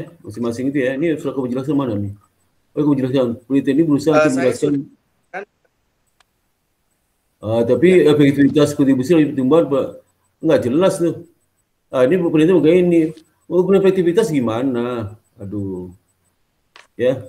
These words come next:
Speaker 2: Eh, maaf,
Speaker 1: Hmm.
Speaker 2: Pak. Kerangka penelitiannya, eh, saya sudah jelaskan pada
Speaker 1: Yang
Speaker 2: perhitungan.
Speaker 1: kamu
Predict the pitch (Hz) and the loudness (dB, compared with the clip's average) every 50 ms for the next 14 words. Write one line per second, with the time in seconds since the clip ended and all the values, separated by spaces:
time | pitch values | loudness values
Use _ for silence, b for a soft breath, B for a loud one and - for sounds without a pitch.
0 | _ _ - 143 139 139 139 143 139 143 143 143 147 143 - 107 120 123 123 - | _ _ -12 -10 -8 -6 -6 -8 -8 -10 -12 -14 -16 -12 -8 -6 -6 -6 -6 -8
1 | - - - - - _ _ _ _ - 147 147 143 139 147 147 - 147 143 147 | -12 -14 -20 -20 -20 _ _ _ _ -14 -12 -12 -12 -12 -14 -12 -12 -12 -10 -8
2 | 143 143 143 143 - 143 _ _ _ _ _ _ _ - 220 233 240 233 _ _ | -6 -6 -6 -6 -6 -12 _ _ _ _ _ _ _ -10 -8 -8 -10 -14 _ _
3 | _ _ _ _ _ - 127 127 127 127 - 147 143 160 190 214 214 - 170 135 | _ _ _ _ _ -6 -4 -4 -4 -4 -6 -8 -8 -8 -8 -8 -10 -12 -10 -6
4 | 135 131 127 123 127 127 123 123 123 123 - 160 180 180 - 151 139 127 131 123 | -6 -6 -6 -8 -8 -8 -8 -8 -10 -12 -14 -18 -18 -16 -12 -10 -10 -10 -10 -6
5 | 123 127 127 131 131 131 131 131 131 131 127 - - 135 131 131 131 123 139 143 | -4 -2 -2 -2 -2 -4 -4 -6 -6 -8 -10 -8 -10 -10 -8 -8 -8 -4 0 0
6 | 156 156 160 160 165 | 2 4 4 6 6